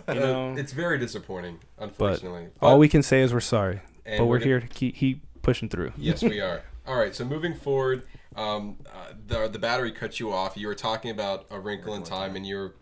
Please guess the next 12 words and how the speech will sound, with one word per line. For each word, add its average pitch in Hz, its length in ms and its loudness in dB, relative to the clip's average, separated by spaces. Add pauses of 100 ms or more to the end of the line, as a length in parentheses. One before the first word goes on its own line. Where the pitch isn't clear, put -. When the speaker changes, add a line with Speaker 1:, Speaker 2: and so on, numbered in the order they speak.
(120)
Speaker 1:
giving 131 260 -4
praise 120 520 -4
to 113 420 -6
the 101 140 -10
director, 104 520 -6
which 101 240 -8
is 95 380 -10
Speaker 3:
Ava 107 300 -8
DuVernay. 92 640 -12
Speaker 1:
There 98 160 -4
you 92 100 -6
go. 87 340 -8